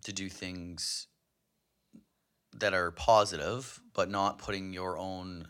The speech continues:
um, spin on it? Not easy to do. So I was part of that, that I went to university, probably a good thing, but, you know, maybe not exactly what I wanted to do, um,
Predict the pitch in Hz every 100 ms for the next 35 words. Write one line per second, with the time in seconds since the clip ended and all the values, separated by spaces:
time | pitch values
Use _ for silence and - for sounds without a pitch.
0 | - 78 80 78 78 78 - - - _
1 | _ _ _ - - - 104 95 73 87
2 | 165 - _ _ 113 110 95 92 80 82
3 | - 120 123 123 - 147 127 107 - 87
4 | 87 - - - - 107 110 110 107 113
5 | - 113 107 117 104 101 95 92 - 95
6 | 90 - - - 104 92 98 101 110 104
7 | 95 95 90 82 - - 92 92 92 87
8 | 87 87 85 90 113 147 - 87 87 85
9 | 87 87 87